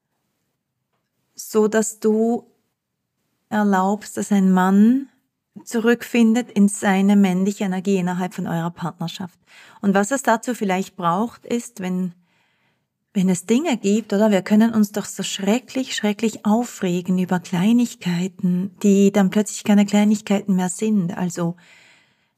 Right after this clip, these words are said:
sowas wie Schranktüren offen stehen lassen,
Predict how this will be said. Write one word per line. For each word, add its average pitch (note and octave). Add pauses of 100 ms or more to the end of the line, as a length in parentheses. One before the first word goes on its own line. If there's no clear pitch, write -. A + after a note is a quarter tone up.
sowas F#3+
wie G3 (560)
Schranktüren G3
offen F3+
stehen F3+
lassen, F3